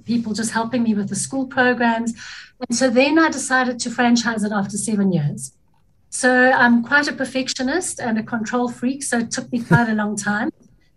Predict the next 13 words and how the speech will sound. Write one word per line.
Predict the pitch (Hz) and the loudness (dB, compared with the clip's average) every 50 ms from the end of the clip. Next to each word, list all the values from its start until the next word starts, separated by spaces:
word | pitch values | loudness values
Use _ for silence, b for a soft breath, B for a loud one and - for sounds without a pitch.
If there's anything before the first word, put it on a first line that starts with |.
| _ _ _ | _ _ _
But | 247 247 | 2 4
it | 277 262 - - | 4 4 4 4
really | 254 269 277 294 330 330 | 4 4 6 6 6 6
helped | - - 285 294 294 - - | 6 4 2 2 0 -2 -6
me | 311 302 294 | -8 -8 -6
to | - - 277 | -6 -6 -4
get | 220 262 269 - | -2 -2 -2 -2
all | - 285 294 | -2 -2 0
the | 320 320 | 0 -2
processes | 320 - - - 277 294 294 294 - 302 285 - - 254 240 | -2 -2 -4 -2 0 0 0 -2 -4 -2 -4 -2 -2 -2 0
and | 247 240 233 | 0 0 0
procedures | 262 240 - - - 285 285 294 285 233 262 254 240 233 233 233 - | 0 -2 -4 -2 -2 -2 -2 -2 0 2 2 4 4 4 2 2 0
and, | - 240 214 214 208 B | 0 2 2 2 2 B